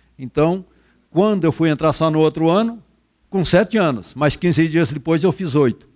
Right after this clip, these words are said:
Quer dizer, então eu entrei com oito anos, terminei com doze. Quando eu terminei a, o, o grupo escolar, meu pai me deu uma Bíblia, uma capa preta, né? Ela era mais ou menos essa grossura assim, porque hoje, as, a, hoje o papel é fininho, mas naquele tempo o papel era grosso.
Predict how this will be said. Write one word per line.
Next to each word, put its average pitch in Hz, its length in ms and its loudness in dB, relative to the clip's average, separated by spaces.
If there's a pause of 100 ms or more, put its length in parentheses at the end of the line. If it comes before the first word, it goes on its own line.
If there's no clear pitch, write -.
(140)
Quer 175 80 -10
dizer, 139 100 -4
então 165 140 -4
eu 175 40 0
entrei 165 200 -2
com 165 120 -6
oito 156 200 -2
anos, 175 200 -2
terminei 165 340 0
com 151 180 -6
doze. 170 300 0 (300)
Quando 190 200 -2
eu 190 80 2
terminei 190 880 0 (640)
a, 123 440 0
o, 117 500 -2
o 107 40 -12
grupo 127 240 -10
escolar, 135 380 -2
meu 160 160 -2
pai 151 180 -2
me 151 120 -4
deu 151 180 -2
uma 151 160 -2
Bíblia, 117 440 -2 (680)
uma 131 340 -4
capa 127 360 -6
preta, 143 580 -2
né? 113 160 -16 (1600)
Ela 131 200 -2
era 139 120 0
mais 135 220 -2
ou 135 60 -4
menos 175 240 -4
essa 180 180 -4
grossura 160 420 -4
assim, 117 260 -4
porque 110 360 -4
hoje, 120 540 0
as, 107 400 -8
a, 104 260 -6
hoje 143 240 2
o 160 40 -2
papel 143 340 -4
é 160 80 0
fininho, 143 300 -6
mas 117 140 -6
naquele 104 180 -10
tempo 127 220 -10
o - 40 -20
papel 135 260 -10
era 139 180 -2
grosso. 110 480 -6